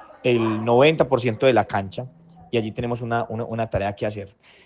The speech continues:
Pero la semana pasada el departamento ya nos entregó en comodato al municipio, el departamento al municipio, comodato por cinco años, eh, para nosotros, digamos,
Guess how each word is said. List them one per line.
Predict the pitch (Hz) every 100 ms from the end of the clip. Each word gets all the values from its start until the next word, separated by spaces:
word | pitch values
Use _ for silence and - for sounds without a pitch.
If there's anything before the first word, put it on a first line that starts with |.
| _ _ -
Pero | 214
la | 208 202
semana | 190 190 180
pasada | 180 180 160 165
el | 165 123
departamento | 113 117 - 110 113 127
ya | 131 151
nos | 151 135
entregó | 120 - 110 110
en | 117
comodato | - 143 139 143 123 143 143 -
al | 110
municipio, | 120 131 127 127 113 139 139 - 98
el | 101
departamento | 101 104 101 104 110 110
al | 135
municipio, | 143 135 127 139 131 - _ - _
comodato | 160 147 127 117 147 135
por | 113 110
cinco | 143 131 175 160
años, | 143 170 - _ _ _ _ _ _ -
eh, | 110 98 90 - _ _ _
para | - 113 113
nosotros, | 110 110 123 - -
digamos, | 110 107 120